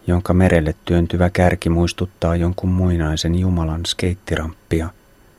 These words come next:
Stradasta Taale satakolmeatoista reunustavat rantakalliot ja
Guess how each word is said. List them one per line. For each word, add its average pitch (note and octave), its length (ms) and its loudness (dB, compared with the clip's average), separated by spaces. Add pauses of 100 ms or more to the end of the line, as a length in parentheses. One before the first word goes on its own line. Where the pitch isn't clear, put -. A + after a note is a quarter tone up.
(500)
Stradasta F2 760 0
Taale F2 340 0
satakolmeatoista F2 1200 -4
reunustavat F#2 760 -4
rantakalliot E2+ 960 2
ja F2 120 -2